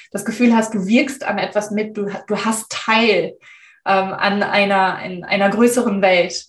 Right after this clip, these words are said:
Also du bist Teil von ein, etwas großem Ganzen. Dann hat das ja eine ganz andere Qualität als jemand, der, ne, zur Arbeit fährt, ähm, montags schon verflucht und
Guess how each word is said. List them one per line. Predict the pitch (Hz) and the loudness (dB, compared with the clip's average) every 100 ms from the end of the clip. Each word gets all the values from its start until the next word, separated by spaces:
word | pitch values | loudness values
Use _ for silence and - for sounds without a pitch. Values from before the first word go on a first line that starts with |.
| 240 | -18
Also | 208 208 | -12 -8
du | 202 | -8
bist | 220 | -8
Teil | - 214 254 | 0 2 2
von | 254 | 2
ein, | 208 - 190 - | -2 0 -2 -2
etwas | - - 208 | -8 -6 -6
großem | - 214 240 220 | -6 -2 -2 0
Ganzen. | 190 190 226 - 185 | 0 2 0 -4 -6
Dann | 180 185 | -6 -4
hat | 214 220 | -4 -4
das | 220 | -6
ja | 220 | -4
eine | 202 | -2
ganz | 196 208 285 - | 0 0 -2 -6
andere | 214 226 247 233 | -4 -2 -2 -4
Qualität | - 214 214 226 240 240 | -2 -2 -2 -2 -2 0
als | 202 214 214 - - - - _ | 2 2 -2 -12 -20 -20 -20 _
jemand, | 220 226 214 208 | -2 0 0 2
der, | 214 202 190 190 - 131 - 151 - | 2 4 2 -2 -8 -14 -16 -16 -8
ne, | 233 277 | 0 0
zur | - 240 | 2 2
Arbeit | 208 226 220 | 4 4 0
fährt, | - 240 226 233 - - | 2 2 4 2 -4 -6
ähm, | 208 202 196 | -4 -4 -8
montags | 208 233 277 233 226 - | 0 2 2 2 -2 -2
schon | 233 | -2
verflucht | - 240 - 240 240 247 - | -2 -6 -2 0 0 -4 -4
und | 190 202 214 220 | 0 0 0 -8